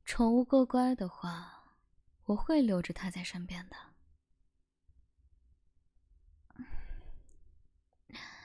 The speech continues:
现在够快了吗？嗯？从根部到上面，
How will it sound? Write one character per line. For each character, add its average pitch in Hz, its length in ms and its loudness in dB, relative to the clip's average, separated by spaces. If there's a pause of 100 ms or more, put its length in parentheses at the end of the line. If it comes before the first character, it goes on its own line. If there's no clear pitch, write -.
(460)
现 269 340 6
在 262 180 4
够 233 220 2
快 233 320 0
了 214 140 0
吗？ 208 400 -2 (880)
嗯？ 220 260 2 (2250)
从 262 360 2
根 277 280 6
部 262 160 4
到 262 220 4
上 262 380 0
面， 180 420 -6